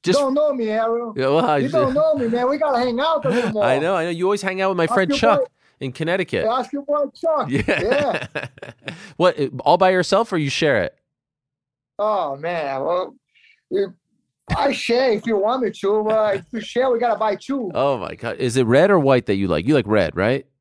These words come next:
Speaker 2: Red, red.
Speaker 1: Right, red is it.
Speaker 2: Yeah.
Speaker 1: What's your favorite one?
Speaker 2: Yeah, but hey, wine is nothing, man. Wine is nothing. But I used to put down a bottle of whiskey, man, all the time. Like, um,
Speaker 1: That's great.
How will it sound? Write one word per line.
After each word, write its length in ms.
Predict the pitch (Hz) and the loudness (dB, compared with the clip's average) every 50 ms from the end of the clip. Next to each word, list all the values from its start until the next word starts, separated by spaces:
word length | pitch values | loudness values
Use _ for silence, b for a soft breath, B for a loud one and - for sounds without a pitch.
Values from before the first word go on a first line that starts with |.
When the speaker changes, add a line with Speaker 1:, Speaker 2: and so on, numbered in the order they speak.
| _ _ _ _ _ _ _ _ | _ _ _ _ _ _ _ _
Speaker 2:
Red, 380 | 165 180 185 175 156 139 127 120 | -2 0 0 0 0 -2 -4 -4
red. 140 | 123 127 110 | -4 -2 -2
Speaker 1:
Right, 200 | 95 90 73 62 | -2 -2 -2 -2
red 180 | 85 90 87 87 | -4 -4 -4 -4
is 100 | 87 135 | -6 -6
it. 100 | 147 143 | -6 -6
Speaker 2:
Yeah. 140 | 131 117 - _ _ - | -6 -6 -8 _ _ -4
Speaker 1:
What's 160 | 131 - - | -4 -2 -2
your 60 | 135 | -2
favorite 260 | - 143 135 123 127 131 | -2 -2 -2 0 0 0
one? 140 | 131 127 147 | 0 0 0
Speaker 2:
Yeah, 220 | 151 143 123 120 | 0 -2 -2 -4
but 160 | 117 202 247 - | -4 -4 -2 0
hey, 220 | 359 349 - 240 | 2 2 2 2
wine 340 | 233 233 247 269 311 311 269 | 0 0 0 0 -2 -2 -4
is 140 | 208 165 170 | -4 -4 -4
nothing, 440 | 220 240 254 240 - - 147 135 131 | -4 -4 -4 -4 -6 -8 -10 -8 -6
man. 220 | 135 143 156 160 | -6 -4 -4 -4
Wine 240 | 165 226 247 262 254 | -2 -2 -2 -2 -2
is 120 | 233 202 175 | -4 -4 -4
nothing. 240 | 226 220 220 196 170 | -4 -6 -6 -6 -8
But 140 | 196 202 208 | -6 -4 -2
I 220 | 208 - 208 214 226 | -2 -2 0 -2 -2
used 140 | 240 226 - | -4 -6 -10
to 60 | 220 | -12
put 220 | - - 240 233 - | -10 -10 -10 -6 -4
down 220 | 202 214 226 214 | -2 0 0 0
a 60 | 190 151 | -2 -2
bottle 320 | - 185 196 214 208 202 170 | -2 -2 -2 -2 -2 -4 -6
of 60 | 160 | -8
whiskey, 380 | 180 214 226 - - - - 139 | -12 -16 -20 -20 -20 -18 -16 -14
man, 260 | 127 131 127 131 135 | -12 -10 -8 -4 -2
all 140 | 143 165 175 | -2 -2 -2
the 80 | 175 - | -4 -6
time. 380 | - - 185 196 190 165 143 | -6 -4 -2 -2 -2 -4 -4
Like, 260 | 139 139 131 131 131 _ _ _ _ _ _ _ _ _ _ | -6 -8 -8 -8 -10 _ _ _ _ _ _ _ _ _ _
um, 540 | - 151 160 160 160 151 143 143 131 123 113 - | -2 0 0 0 0 -2 -4 -8 -12 -14 -12 -10
Speaker 1:
That's 200 | - 147 - - | -8 -8 -8 -10
great. 320 | - 113 110 101 - - | -12 -14 -16 -16 -18 -20